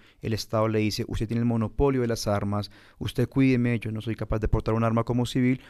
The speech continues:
usted vaya allá y cuídeme de lo que llamamos malos". Eso implica una responsabilidad muy grande, eh, para el hombre y mujer de armas, porque un arma, como decimos, un arma es para matar,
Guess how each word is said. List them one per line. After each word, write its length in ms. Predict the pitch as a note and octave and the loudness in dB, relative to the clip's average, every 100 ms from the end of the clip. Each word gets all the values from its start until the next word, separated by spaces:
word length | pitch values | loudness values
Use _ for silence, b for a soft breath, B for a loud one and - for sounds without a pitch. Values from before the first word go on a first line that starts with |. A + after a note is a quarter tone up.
| B | B
usted 360 | A2+ - C3+ A#2+ | -2 0 0 0
vaya 360 | B2+ D3+ D3 | 2 2 2
allá 340 | A#2 A#2 E3+ F#3 B | 2 4 2 0 B
y 120 | - | -12
cuídeme 400 | - C#3 F#3 G3+ | 0 4 4 2
de 120 | F3+ C#3 | 0 0
lo 100 | A2 | 0
que 100 | G#2+ | 0
llamamos 300 | G#2+ G#2+ A2 | 0 0 2
malos". 360 | G2+ F2+ - B B B B B B | 2 2 -4 B B B B B B
Eso 180 | C3 C#3 | 0 2
implica 460 | C3+ D3 D3 C#3+ | 2 0 0 2
una 140 | C3+ C3+ | 2 0
responsabilidad 680 | - C3 A2+ G#2+ G#2 G#2+ G#2 | 0 -2 -2 -4 0 0 2
muy 280 | A2+ A#2+ | 2 0
grande, 680 | A2+ C3+ A#2+ G#2+ A2 A2+ A#2+ - | 2 0 0 -2 -4 -6 -10 -10
eh, 240 | G#2 G2+ | -6 -6
para 240 | - G#2 G2+ | -4 -2 0
el 80 | |
hombre 240 | G#2+ G#2+ A2 | 0 2 0
y 40 | |
mujer 260 | A2 G#2 G2 | -2 -2 -2
de 140 | A2 | 2
armas, 300 | G#2+ G#2+ A2 | 4 4 0
porque 340 | - A2+ A2 A2+ | -2 -6 -4 -4
un 120 | A#2+ | 0
arma, 320 | C3+ A2+ C3+ B B B B | 2 2 -2 B B B B
como 240 | B2+ A2+ | -2 0
decimos, 480 | G#2+ - G#2+ A2 A2 | 0 0 0 0 0
un 180 | B2 B2 | 0 2
arma 300 | B2 B2 B2 | 2 0 -4
es 80 | A#2+ | -2
para 340 | C3+ D3+ D3 - | -2 -2 -4 -12
matar, 480 | G2 F#2 C#3+ E3+ | -12 -10 -10 -12